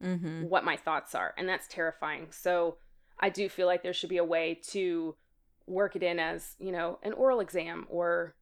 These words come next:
Speaker 2: you know, verbally explain it to me. Like, if you can't write in a letter to Jack to tell him why his answer is wrong, like, can you tell me what, just tell me what you would do to solve it, like, with
Speaker 1: Right.
Speaker 2: your words out of your
Speaker 1: Right.
Speaker 2: mouth.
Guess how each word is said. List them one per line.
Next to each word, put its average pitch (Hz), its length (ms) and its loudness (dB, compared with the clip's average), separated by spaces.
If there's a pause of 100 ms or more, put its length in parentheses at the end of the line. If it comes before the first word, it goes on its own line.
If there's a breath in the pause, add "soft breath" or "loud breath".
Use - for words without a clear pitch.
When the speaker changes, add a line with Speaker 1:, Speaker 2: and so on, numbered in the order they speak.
(220)
Speaker 2:
you - 80 -6
know, 185 120 -2
verbally 202 380 2
explain 202 320 -6
it 202 120 -4
to 170 100 -12
me. - 280 -10
Like, 180 160 -10
if 180 120 -10
you 196 80 -12
can't 226 300 -6 (500)
write 185 240 4
in 185 80 0
a 175 40 2
letter 185 320 4
to 180 120 -12
Jack 190 360 4
to 190 60 -14
tell 185 220 -2
him 180 180 -4
why 170 140 0
his 165 300 -12 (160)
answer 185 360 -2
is 160 140 -4
wrong, 165 240 -4
like, - 140 -12
can 170 160 -10
you 175 100 -4
tell 180 180 0
me 180 140 0
what, 190 220 2
just 226 180 4
tell 277 100 4
me 285 100 4
what 269 120 4
you 254 100 2
would 262 100 2
do 247 120 -2
to 226 80 -2
solve 214 300 4
it, - 260 -6
like, 180 180 0
with 180 120 -4
Speaker 1:
Right. 151 160 4
Speaker 2:
your - 20 4
words - 460 0
out 196 120 6
of 190 80 4
your 170 120 -2
Speaker 1:
Right. - 80 0
Speaker 2:
mouth. - 140 -2